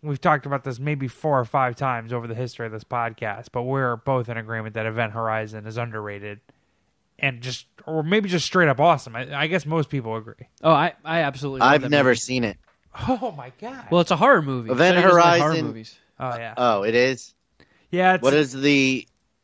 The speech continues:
Speaker 3: which
Speaker 1: it's
Speaker 3: one is the one that's like Armageddon?
Speaker 1: Hmm. It's like a sci-fi horror, but it, it, it's, it's closer to horror than it is sci-fi, I guess, right?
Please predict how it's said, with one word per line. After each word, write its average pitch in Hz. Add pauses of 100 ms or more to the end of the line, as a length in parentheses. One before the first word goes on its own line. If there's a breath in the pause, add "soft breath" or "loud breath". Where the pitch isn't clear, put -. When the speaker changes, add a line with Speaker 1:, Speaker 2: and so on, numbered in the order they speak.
(180)
Speaker 3:
which 147
Speaker 1:
it's -
Speaker 3:
one 156
is 139
the 131
one 117
that's 113
like 110
Armageddon? 92 (760)
Speaker 1:
Hmm. 117 (680 loud breath)
It's 170
like 208
a 233
sci-fi 160
horror, 127
but 131
it, 139
it, 156 (120)
it's, 165 (1040)
it's 156 (180)
closer 170
to 135
horror 117
than 113
it 113
is 113
sci-fi, 117
I 110
guess, 110
right? 120